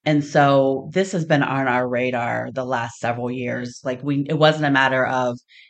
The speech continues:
if, it's when is this going to happen? And so especially for, you know, the drag brunch, we, as Jen said, we'd been in contact with our security team. I got a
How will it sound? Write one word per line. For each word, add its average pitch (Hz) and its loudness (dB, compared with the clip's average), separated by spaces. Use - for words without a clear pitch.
if, 113 -2
it's 135 -4
when 139 -2
is 131 -8
this - -12
going - -10
to - -12
happen? 139 -8
And 160 4
so 147 2
especially 165 2
for, 147 4
you 147 0
know, 139 0
the 143 -2
drag 139 -2
brunch, 135 -2
we, 139 -6
as 135 -8
Jen 135 -6
said, 135 -6
we'd 135 -6
been 135 -8
in 131 -10
contact 156 -2
with 151 -4
our 147 -2
security 143 -8
team. 139 -6
I 131 -6
got 131 -8
a - -6